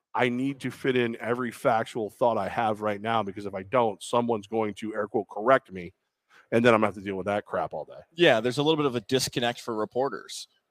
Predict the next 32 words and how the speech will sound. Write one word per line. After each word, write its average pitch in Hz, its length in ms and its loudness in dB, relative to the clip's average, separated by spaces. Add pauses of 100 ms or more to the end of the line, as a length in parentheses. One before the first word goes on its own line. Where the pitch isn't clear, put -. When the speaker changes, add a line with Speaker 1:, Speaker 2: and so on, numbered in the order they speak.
Speaker 2:
And 123 100 2
it's - 280 -4 (380)
sometimes 214 360 2
a 170 40 0
personality 131 680 0
thing 92 320 -10
where 107 320 -4 (600)
you 131 120 -6
described 135 440 6
it 131 40 4
as 123 180 0
being 139 200 -2
a 123 80 2
robot 131 420 4
at 110 100 -4
times 117 260 0
for 110 80 -10
some 120 160 -6
of 123 40 -6
these 113 140 -6
guys 117 260 -4
in 101 60 -8
sports - 380 -6
where 117 300 0
it's, - 260 -4 (560)
you're 135 140 0
not 147 220 4
building 147 300 -2
human 143 340 -4
relationships 123 720 -2
with 107 180 -10
people. 104 480 -8